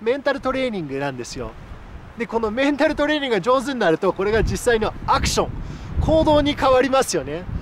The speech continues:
で、行動をとっていくと、絶対結果がついてくるんですよ。ね。だからチョイスポイントが来ました。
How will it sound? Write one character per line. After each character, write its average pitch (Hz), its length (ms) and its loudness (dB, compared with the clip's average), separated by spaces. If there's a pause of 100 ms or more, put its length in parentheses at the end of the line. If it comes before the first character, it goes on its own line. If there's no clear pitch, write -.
(220)
で、 208 80 -6
行 339 260 2
動 339 140 4
を 339 60 4
と 349 140 2
っ 339 40 -2
て 302 140 2
い 247 40 0
く - 80 -8
と、 311 220 4 (300)
絶 - 340 2
対 254 160 4
結 - 240 -2
果 233 80 2
が 220 120 4
つ - 140 -2
い 226 60 0
て 196 80 -2
く - 80 0
る 151 80 4
ん - 60 0
で - 60 0
す - 120 0
よ。 - 80 0 (540)
ね。 175 220 0 (300)
だ - 40 -10
か 175 80 2
ら 156 40 4
チ - 140 0
ョ 269 60 8
イ 254 40 4
ス - 80 -6
ポ 277 120 4
イ - 20 4
ン 247 40 2
ト 214 80 4
が 170 80 6
来 - 100 -6
ま 269 120 2
し - 80 -2
た。 156 140 0